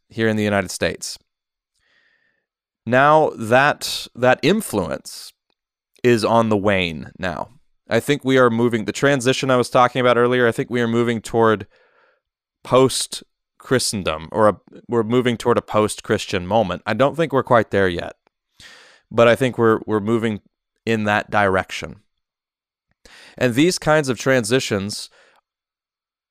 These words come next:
are very revealing when it comes to your actual faith commitments. And I think what we're finding is that a lot of people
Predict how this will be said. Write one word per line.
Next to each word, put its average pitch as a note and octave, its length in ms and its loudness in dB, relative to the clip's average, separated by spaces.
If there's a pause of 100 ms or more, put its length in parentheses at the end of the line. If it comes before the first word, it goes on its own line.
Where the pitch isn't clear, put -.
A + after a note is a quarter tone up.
(160)
are A2+ 140 6
very C3+ 360 4
revealing A2+ 840 -2
when A#2+ 180 2
it - 120 -2
comes A#2+ 280 -2
to A2+ 100 -4
your G#2 140 4
actual G#2 440 0
faith F#2+ 380 -2
commitments. - 680 -10 (1700)
And A#2+ 120 2
I A#2+ 60 4
think D#3+ 240 0
what F3+ 120 0
we're D3+ 100 4
finding A2 500 2
is G2+ 140 -4
that G#2+ 140 4
a G2+ 40 0
lot G#2+ 260 4
of - 160 -6
people C3+ 540 -2